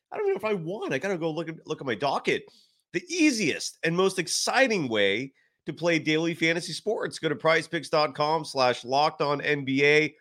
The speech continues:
and use the code, all lowercase, Locked On N B A for a first deposit match up to one hundred dollars. You can follow me, Cyrus Saatsaz, on Threads at Dog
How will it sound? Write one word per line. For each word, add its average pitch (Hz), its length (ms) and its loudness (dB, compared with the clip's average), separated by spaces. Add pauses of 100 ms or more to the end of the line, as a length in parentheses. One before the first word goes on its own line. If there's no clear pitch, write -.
(320)
and 139 220 -2
use 196 340 -2
the 226 120 -2
code, 139 580 2 (400)
all 190 320 6
lowercase, 139 720 2
Locked 143 400 2
On 151 200 0
N 143 180 -2
B 139 140 -2
A 147 100 -2
for 131 180 -4
a 117 120 -2
first 160 240 -4
deposit 139 380 0
match 127 440 4 (340)
up 135 200 -4
to 143 220 -6
one 123 440 2 (640)
hundred 127 580 -4
dollars. 80 480 -2
You 151 80 -4
can 151 100 -8
follow 208 240 4
me, 202 120 2
Cyrus 202 360 2
Saatsaz, 208 380 0
on 165 220 2
Threads 196 360 4
at 156 300 0
Dog 175 460 4